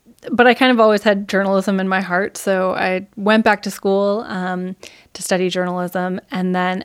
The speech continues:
after that degree, I was looking for jobs and looking to find a landing place. And,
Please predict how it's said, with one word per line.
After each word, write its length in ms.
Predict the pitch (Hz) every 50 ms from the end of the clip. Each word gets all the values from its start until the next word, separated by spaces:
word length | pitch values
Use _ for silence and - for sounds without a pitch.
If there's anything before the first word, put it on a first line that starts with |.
| -
after 280 | - 220 226 - - 240
that 200 | 208 208 196 185
degree, 640 | - 190 180 - - 254 285 277 247 190 202 185 190
I 100 | - 190
was 180 | 180 175 -
looking 300 | - 190 - 202 196 190
for 360 | 180 - 196 185 180 180 180 - _ - - - - - _ _ -
jobs 400 | - 285 269 269 254 226 214 -
and 120 | 208 196
looking 240 | 196 190 196 196 185
to 60 | 180
find 240 | 180 - 180 175 175
a 40 | 185
landing 360 | 185 196 202 208 208 202 202
place. 380 | 202 - 190 180 180 185 180 -
And, 480 | - - 190 190 185 185 190 185 180